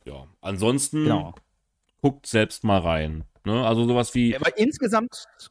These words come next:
Speaker 2: klingt das echt gut eigentlich, ne?
Speaker 1: Ja. J five war dabei, Boris Payne war dabei, manche kennt man davon, ähm, sind
Speaker 2: Und
Speaker 1: immer die gleichen
Speaker 2: Captain
Speaker 1: Namen, die wir
Speaker 2: Straußbart.
Speaker 1: lesen. Cap-, ja, den magst du besonders, ne? Captain Straußbart.
Speaker 2: <laughs> Captain Straußbart.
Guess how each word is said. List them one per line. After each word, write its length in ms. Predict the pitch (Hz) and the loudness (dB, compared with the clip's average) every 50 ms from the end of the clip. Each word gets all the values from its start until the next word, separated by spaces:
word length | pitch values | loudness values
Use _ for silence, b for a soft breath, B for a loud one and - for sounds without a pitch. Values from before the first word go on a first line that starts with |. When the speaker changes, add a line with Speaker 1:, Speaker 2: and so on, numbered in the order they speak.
| _ | _
Speaker 2:
klingt 260 | - - - 175 175 | -12 -8 -8 -4 -4
das 160 | - 147 - - | -4 -4 -4 -6
echt 160 | 160 - - | -10 -10 -8
gut 240 | - 277 - - - | -8 -6 -6 -6 -8
eigentlich, 400 | 78 87 95 87 85 87 87 - | -8 -8 -8 -8 -8 -8 -8 -6
ne? 220 | 98 - 143 - - - | -6 -6 -6 -6 -8 0
Speaker 1:
Ja. 100 | - 151 | 2 4
J 60 | 151 147 | 4 4
five 240 | - 151 165 165 - | 4 4 4 4 4
war 100 | 156 143 | 4 4
dabei, 260 | 135 123 127 127 127 | 4 4 2 2 2
Boris 240 | 123 135 143 143 - | 4 4 4 4 4
Payne 220 | - 139 127 151 147 | 2 -2 -2 -2 -2
war 80 | 143 | -2
dabei, 460 | 135 131 120 123 120 120 120 120 117 - B B B B B | -2 -2 -2 -2 0 0 0 0 -2 -6 B B B B B
manche 320 | - 123 139 147 147 143 | 0 2 2 2 2 2
kennt 220 | - - 147 143 | 2 2 0 2
man 100 | 143 139 | 2 2
davon, 480 | 135 135 - - 120 120 120 120 123 101 | 0 0 0 -2 -2 -2 -2 -2 -2 -4
ähm, 480 | 78 107 113 110 110 113 110 - - - _ _ | -4 -4 -4 -4 -4 -6 -8 -10 -16 -20 _ _
sind 300 | - 76 76 95 85 85 90 - _ - - - | -20 -12 -10 -8 -8 -8 -10 -14 _ -20 -20 -20
Speaker 2:
Und 220 | - - 117 131 143 | -8 -4 -2 0 2
Speaker 1:
immer 120 | 143 147 | 4 4
die 40 | 127 | 4
gleichen 0 | |
Speaker 2:
Captain 300 | 110 104 104 104 101 104 | 4 4 4 2 2 2
Speaker 1:
Namen, 200 | 95 90 90 95 | 2 2 2 2
die 60 | 92 | 2
wir 60 | 110 | 0
Speaker 2:
Straußbart. 400 | 123 - 90 82 82 87 87 85 78 | 0 0 -2 -2 0 0 0 0 -2
Speaker 1:
lesen. 140 | 80 78 - _ | -6 -10 -6 _
Cap-, 260 | - 110 - - 104 | -2 -2 -2 -2 -4
ja, 140 | 104 101 95 | -2 -2 0
den 140 | 92 101 104 | 0 0 0
magst 260 | 101 90 87 - - 82 | 0 0 -2 -4 -8 -10
du 40 | |
besonders, 360 | 82 78 82 80 76 65 69 82 | -10 -8 -8 -8 -8 -8 -6 -6
ne? 140 | 101 113 | -6 -6
Captain 260 | - - - - - 82 | -6 -8 -10 -12 -12 -12
Straußbart. 600 | - - - - 87 - - - - - - - | -14 -14 -16 -16 -16 -14 -14 -16 -16 -16 -16 -14
Speaker 2:
<laughs> 640 | - - - - - - - - - - - 110 | -12 -10 -10 -10 -10 -10 -10 -12 -10 -8 -6 -4
Captain 280 | - - 120 - - 110 | -2 -2 -2 -4 -4 -4
Straußbart. 600 | - - - 101 117 131 - - 87 85 87 - | -4 -2 0 2 2 2 2 0 -2 -2 -2 -4